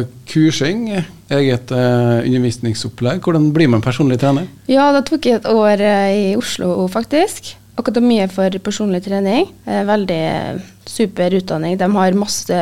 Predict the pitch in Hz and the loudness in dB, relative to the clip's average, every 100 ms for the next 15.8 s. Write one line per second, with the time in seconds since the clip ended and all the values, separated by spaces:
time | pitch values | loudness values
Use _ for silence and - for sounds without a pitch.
0 | 165 208 170 - 180 180 - 202 196 196 | 0 0 -2 -4 -4 -2 -2 -2 -2 -4
1 | 190 202 185 185 190 185 - - - 220 | -4 -2 -2 -4 -4 -2 -4 -8 -4 -2
2 | 208 165 175 240 240 - 226 - 208 190 | 0 -2 0 0 0 -6 -12 -4 -4 -2
3 | 190 180 180 175 180 180 185 - - 220 | -2 0 0 0 2 0 -2 -6 -10 -4
4 | 214 214 220 214 202 196 - 190 190 190 | -2 -2 0 0 -2 -4 -4 -2 0 0
5 | 196 196 - 214 - - 220 208 220 208 | -2 -6 -10 -12 -12 -6 -2 -2 -4 -6
6 | - 208 202 220 226 220 240 - - - | -4 -4 -4 -2 0 0 -2 -4 -14 -4
7 | 190 - 214 147 135 147 160 147 120 135 | 0 2 2 4 2 2 4 4 4 2
8 | 139 131 131 131 - - - 143 165 - | 2 2 0 -4 -6 -8 -2 2 2 2
9 | 113 127 120 - 147 147 135 110 107 - | 0 2 0 0 -2 0 0 0 0 -2
10 | 254 247 226 190 226 208 196 151 139 117 | -2 0 0 -2 -2 0 0 2 2 0
11 | - - - - - 233 220 196 277 277 | -6 -20 -20 -20 -2 0 2 0 0 2
12 | 226 190 196 208 202 202 196 214 226 220 | 2 0 0 0 0 -2 -2 -4 -2 0
13 | 233 220 214 196 185 185 190 190 196 - | 2 2 2 2 2 0 0 -4 -6 -4
14 | 208 262 262 - 330 - - 311 330 - | -2 0 0 0 0 -4 -8 -4 -4 -6
15 | - - - - - 139 196 | -18 -20 -20 -20 -4 -2 0